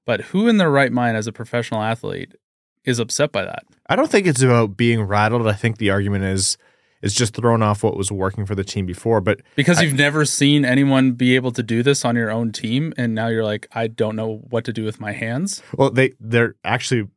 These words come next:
Speaker 2: is a little bit of that.
Speaker 1: Well, the Re-
Speaker 2: <laughs> And they're slowly coming
Speaker 1: there,
Speaker 2: out of it, but
Speaker 1: there
Speaker 2: they're
Speaker 1: is, like, photographic evidence of the Red Wings just being like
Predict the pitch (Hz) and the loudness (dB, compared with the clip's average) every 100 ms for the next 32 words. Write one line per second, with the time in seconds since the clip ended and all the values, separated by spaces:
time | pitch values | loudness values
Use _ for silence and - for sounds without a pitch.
0 | - 113 107 110 101 104 104 110 113 113 | -2 0 0 -2 -2 -2 -2 -2 0 0
1 | 123 - - - 190 190 165 165 180 151 | -2 -8 -14 -2 2 2 0 2 2 2
2 | 131 143 - 175 151 131 135 190 117 117 | 2 0 0 0 0 0 2 2 2 0
3 | 127 180 190 185 160 131 143 143 131 - | 2 4 4 2 0 -2 -2 -2 -4 -2
4 | 165 156 143 135 131 135 123 127 123 120 | 0 2 0 2 2 0 -2 -2 -2 -2
5 | 113 110 123 117 117 117 117 120 110 113 | -4 -6 -8 -6 -2 0 -2 -4 -6 -6
6 | 104 - - 131 _ - 131 - - _ | -10 -14 -16 -18 _ -2 -2 -2 -14 _
7 | 131 131 127 123 120 | 2 2 2 0 -2